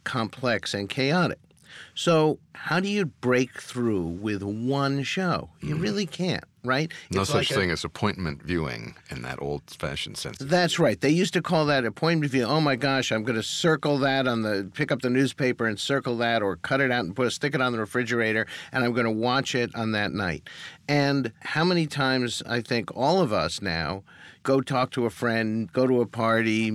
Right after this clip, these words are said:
Speaker 1: have dinner with somebody, and they say, "Have you seen X Y Z,
Speaker 2: Mm-hmm.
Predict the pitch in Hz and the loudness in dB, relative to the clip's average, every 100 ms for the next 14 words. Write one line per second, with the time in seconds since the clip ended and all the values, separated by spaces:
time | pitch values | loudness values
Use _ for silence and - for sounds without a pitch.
0 | 110 131 135 143 135 127 - 120 110 113 | 0 0 0 2 2 2 2 0 2 0
1 | 113 131 120 143 160 233 208 - 208 196 | -2 -2 -2 -2 0 2 2 2 2 2
2 | 196 185 - - 175 180 185 170 175 160 | 2 -2 -10 0 0 2 2 4 4 2
3 | 175 196 - 165 - - | 0 0 -4 -6 -6 -8